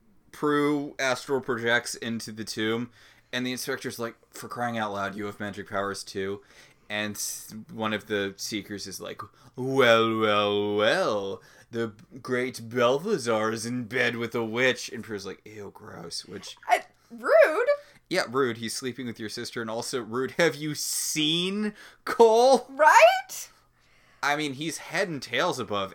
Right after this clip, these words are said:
Speaker 1: anyone you've ever dated on this show. I
Speaker 2: Head
Speaker 1: mean, eh.
Speaker 2: Head and tails.
Speaker 1: I mean, A-, Andy was hot, but
Speaker 2: Eh, he's fine.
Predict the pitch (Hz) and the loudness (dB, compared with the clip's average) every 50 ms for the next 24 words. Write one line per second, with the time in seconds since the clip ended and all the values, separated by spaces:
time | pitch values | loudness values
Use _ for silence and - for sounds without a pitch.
0 | - _ - 101 101 120 131 131 120 107 98 98 98 95 95 98 - - 101 104 | -14 _ -10 -4 -2 0 2 2 0 0 -2 -6 -6 -8 -10 -12 -8 -6 -4 -4
1 | 104 95 107 101 101 107 110 104 101 104 104 101 95 95 101 98 95 - - 90 | -2 -2 -4 -4 -4 -2 -4 -4 -4 -6 -8 -10 -10 -10 -10 -12 -12 -12 -10 -8
2 | 92 82 73 65 - _ _ - 139 135 147 147 147 143 147 151 156 - _ _ | -8 -8 -10 -12 -16 _ _ -8 -2 -2 0 0 0 -4 -6 -10 -14 -18 _ _
3 | - - - - _ _ _ _ _ _ _ _ _ _ _ _ _ _ - 302 | -20 -20 -20 -20 _ _ _ _ _ _ _ _ _ _ _ _ _ _ 4 4
4 | 320 311 285 269 - - - 254 269 302 392 381 285 208 175 117 147 - - - | 6 6 4 0 -10 -12 -8 -4 -2 2 4 4 4 4 2 -2 -6 -10 -14 -16
5 | - - - - - _ _ - - - - - - - _ _ _ _ _ - | -16 -16 -16 -18 -20 _ _ -20 -20 -20 -20 -20 -20 -20 _ _ _ _ _ -10
6 | 180 202 185 170 - - 78 - - _ - - 139 131 127 123 120 107 104 95 | -8 -8 -8 -10 -12 -12 -14 -14 -14 _ -6 -2 -2 0 0 -2 -2 -4 -4 -6
7 | - - 95 85 87 90 - - _ - 92 - 453 453 440 403 392 359 302 - | -6 -6 -6 -6 -6 -6 -8 -12 _ -12 -12 -10 -10 -10 -10 -10 -12 -14 -18 -20
8 | - - - - 110 143 135 131 - 254 | -20 -16 -14 -14 -12 -12 -12 -14 -16 -20